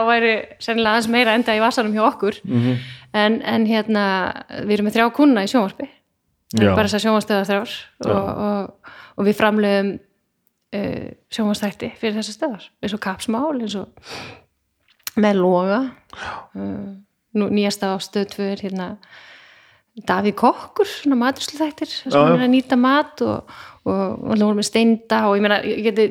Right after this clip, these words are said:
Speaker 1: talið svona lengi, þetta eru bara alls konar þættir.
Speaker 2: Hvernig, hvernig verður, verður þetta til? E, fær einhver annar hugmyndina og kemur til ykkar og biður ykkur um að framleiða þetta?
Speaker 1: Það er allur gangur á því. Stundum er það þannig.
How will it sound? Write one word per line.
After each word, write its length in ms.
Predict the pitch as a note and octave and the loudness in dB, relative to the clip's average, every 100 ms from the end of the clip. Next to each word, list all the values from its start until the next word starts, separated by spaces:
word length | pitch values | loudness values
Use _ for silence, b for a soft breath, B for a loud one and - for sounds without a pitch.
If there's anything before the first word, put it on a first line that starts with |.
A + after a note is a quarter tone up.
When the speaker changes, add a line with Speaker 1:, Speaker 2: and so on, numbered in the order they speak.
| - | 2
Speaker 1:
talið 320 | A3 G#3+ A3+ | 2 4 4
svona 220 | A#3 A3+ | 4 4
lengi, 240 | A#3+ A#3+ D#4+ | 4 4 4
þetta 240 | D4 B3+ | 4 4
eru 80 | A3 | 2
bara 220 | A3 G#3 | 2 2
alls 160 | A#3+ A#3+ | 2 0
konar 240 | C4+ G#3+ | -2 0
þættir. 320 | A#3 G#3 C#4 - - | -2 -4 -6 -6 0
Speaker 2:
Hvernig, 400 | D3 C#3 C3+ C3 A2+ F2 | 2 2 4 4 2 0
hvernig 280 | C#3 C3 C3 | 2 2 6
verður, 300 | C3+ C3+ B2 B2 B2+ | 6 6 4 0 2
verður 300 | C3 B2 A2+ | 4 6 2
þetta 100 | G#2+ | 2
til? 160 | A2+ G#2+ | 2 2
E, 1300 | A#2+ - - - B2 - - - _ _ - - - | -2 -4 -12 -16 -20 -20 -20 -20 _ _ -20 -16 -16
fær 320 | - - C3 | -2 4 4
einhver 160 | B2 A2+ | 4 -2
annar 240 | C#3+ D#3+ C3+ | 2 2 4
hugmyndina 400 | D#3 D#3 D3 D3 | 4 4 4 2
og 80 | - | 2
kemur 260 | D#3+ D#3+ C3 | 2 2 2
til 80 | D3+ | 2
ykkar 240 | D#3+ C#3+ C3 | 2 2 4
og 20 | |
biður 300 | D#3+ D3+ D#3+ | 4 6 4
ykkur 240 | D#3+ C#3+ | 4 2
um 80 | C#3 | 4
að 60 | B2+ | 2
framleiða 320 | A2 F#2 F2+ | 2 0 -2
þetta? 260 | F#2 F2 F#2+ B B | -6 -10 -12 B B
Speaker 1:
Það 240 | - A3 | -4 0
er 240 | G#3+ B3 - - | 2 2 2 -2
allur 240 | - D4 | 0 -2
gangur 380 | - C4+ C4+ A3+ | 2 2 4 4
á 40 | A#3 | 4
því. 160 | F3+ - _ _ _ _ _ | 2 -4 _ _ _ _ _
Stundum 360 | - C4 C#4+ B3+ | 2 4 6 4
er 60 | A3+ | 2
það 60 | |
þannig. 180 | F#3+ E3+ | -2 -4